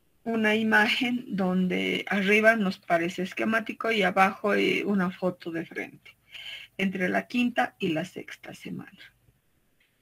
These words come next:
Ustedes ven aquí, teníamos las placodas olfatorias, ¿no? Que a cada lado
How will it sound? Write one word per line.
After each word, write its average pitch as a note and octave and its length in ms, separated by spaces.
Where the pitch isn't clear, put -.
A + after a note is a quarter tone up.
Ustedes A#3 320
ven A#3 220
aquí, A#3+ 520
teníamos G#3+ 500
las F#3+ 180
placodas F#3+ 680
olfatorias, G3+ 760
¿no? A3 220
Que G3+ 120
a G3+ 160
cada G#3+ 300
lado G3 360